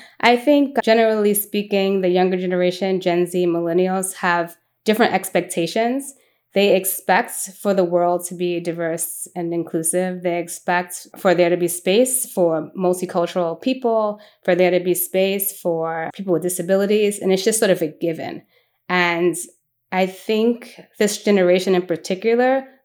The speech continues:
votes with their pocketbooks and even makes job. They decide to work for companies based on whether or not there's a values match. So that wasn't really the case. I'm Gen X.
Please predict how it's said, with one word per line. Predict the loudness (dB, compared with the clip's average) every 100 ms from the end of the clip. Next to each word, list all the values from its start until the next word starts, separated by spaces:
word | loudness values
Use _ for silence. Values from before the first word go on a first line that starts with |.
| 0
votes | 2 2 0
with | 0
their | 0
pocketbooks | 0 -4 -4 -2 0 0 -2 -8 -10 _ -2
and | 0 0 -2
even | 0 2 4 4 2
makes | 2 0 0
job. | 0 2 2 0 -4 -4
They | -2
decide | 0 2 2
to | 2
work | 0 0
for | -2
companies | -2 0 2 4 4 2 -4 -10 _ _ 2
based | 4 4 2
on | 2 2 2 2 0
whether | 0 2 4
or |
not | 4 2
there's | 2 2
a |
values | 0 0 0 0 -2 -4
match. | -8 -8 -12 -14 -14 _ -20 _
So | -2 4 4 4 0 -8 -14
that | -2 0 2
wasn't | 4 4 4
really | 2 2
the | 0
case. | -6 2 2 2 -2 0
I'm | 0 2
Gen | 4 2
X. | 2 -2 -2 -10